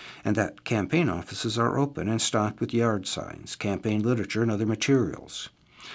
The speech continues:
Democrats are hoping that Trump and the G O P will struggle to catch up in key states. The campaign has already established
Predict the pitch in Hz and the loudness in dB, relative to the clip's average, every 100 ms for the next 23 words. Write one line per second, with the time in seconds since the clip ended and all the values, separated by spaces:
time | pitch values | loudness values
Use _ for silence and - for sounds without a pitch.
0 | - - 104 101 - 80 82 87 98 104 | -14 -2 0 0 -2 -4 -4 -4 -4 -2
1 | 95 92 - 110 104 104 104 98 104 101 | -2 -4 -2 0 0 0 0 2 0 0
2 | 117 113 110 - 123 104 101 - 117 113 | 0 0 0 2 2 2 0 -2 -2 0
3 | 127 101 98 123 113 98 - 101 92 - | 2 2 0 0 0 0 -2 0 2 2
4 | 107 95 - - - - - - - - | 0 -2 -4 -4 -4 -6 -18 -20 -20 -20
5 | - _ _ _ - - - - - - | -20 _ _ _ -20 -20 -20 -18 -16 -16
6 | - - 120 190 185 185 143 139 123 113 | -10 -8 0 6 6 6 6 6 6 4
7 | 107 131 120 - 95 85 80 101 - | 6 6 6 4 2 0 -2 -4 -6